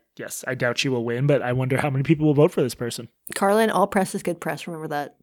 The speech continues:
Speaker 1: Mm-hmm. <laughs> And remember that Katie did this segment.
Speaker 2: <laughs> Look, I will say the re-, I, like, was actually very nervous. I, I'm still nervous about putting this out into the world because Carlin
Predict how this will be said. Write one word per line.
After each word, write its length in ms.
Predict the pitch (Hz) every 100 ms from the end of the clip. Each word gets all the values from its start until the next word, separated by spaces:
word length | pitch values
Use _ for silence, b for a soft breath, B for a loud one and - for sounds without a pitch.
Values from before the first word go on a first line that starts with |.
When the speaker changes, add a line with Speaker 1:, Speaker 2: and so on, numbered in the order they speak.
| _ _ _ -
Speaker 1:
Mm-hmm. 240 | 165 190
<laughs> 380 | 202 B 988 480 466 440 B B B B B -
And 80 | 135
remember 220 | 151 165
that 160 | 156
Katie 560 | - 180 180 180 165 -
did 200 | 196 - 240
this 140 | 269 -
segment. 500 | - - 226 - -
Speaker 2:
<laughs> 960 | 254 254 247 - - - - - 277
Look, 160 | 262 277
I 100 | 285
will 140 | 302
say 260 | - 277 220
the 140 | 196
re-, 140 | 240 285
I, 220 | 359 254 254
like, 220 | 226 220
was 160 | 214 -
actually 340 | 202 214 233
very 320 | 226 208 190 175
nervous. 340 | 180 185 - -
I, 120 | 190 - -
I'm 220 | 196 196
still 320 | - - 190
nervous 300 | 196 202 208
about 360 | 214 190 180 -
putting 220 | 190 196
this 160 | 202 190
out 160 | 185
into 120 | 196
the 120 | - 185
world 320 | 190 185 180
because 280 | 185 196 -
Carlin 500 | 180 185 180 175